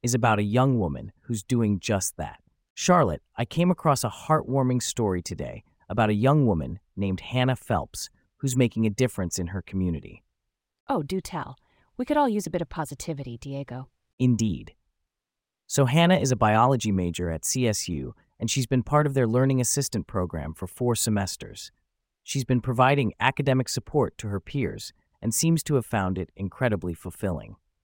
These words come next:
Speaker 1: She's been leading a team of learning assistants, scheduling exam reviews, tutoring sessions,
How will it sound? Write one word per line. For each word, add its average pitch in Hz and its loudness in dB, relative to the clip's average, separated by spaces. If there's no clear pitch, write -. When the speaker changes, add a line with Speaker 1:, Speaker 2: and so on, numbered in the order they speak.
Speaker 1:
She's - -2
been 139 4
leading 180 4
a 113 0
team 120 0
of 98 -6
learning 135 2
assistants, - -8
scheduling 139 2
exam 117 2
reviews, - -6
tutoring 123 0
sessions, - -8